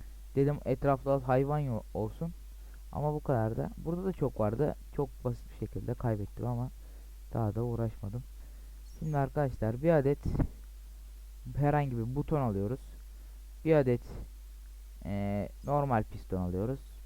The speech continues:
Bir adet de ray alıyoruz. Başka da hiçbir şeye gerek yok. Şimdi şöyle artı şeklinde bir şey yapıyorsunuz.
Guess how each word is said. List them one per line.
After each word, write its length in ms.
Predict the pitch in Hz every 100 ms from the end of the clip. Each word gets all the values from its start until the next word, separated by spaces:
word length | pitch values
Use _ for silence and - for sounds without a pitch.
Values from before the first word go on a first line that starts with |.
| -
Bir 80 | 139
adet 460 | 113 110 - -
de 240 | 120 120 117
ray 140 | 113
alıyoruz. 640 | 92 90 95 123 - - - - - - - - - - - -
Başka 320 | 104 - 104
da 40 |
hiçbir 240 | 104 104 -
şeye 160 | 90
gerek 320 | 95 104 98 101
yok. 120 | 90 - -
Şimdi 340 | 147 113 98 - - - - - - - - - - -
şöyle 280 | 143 131 139
artı 320 | 135 135 -
şeklinde 500 | 143 117 110 113 120
bir 40 |
şey 120 | - 113
yapıyorsunuz. 540 | 101 90 - - 123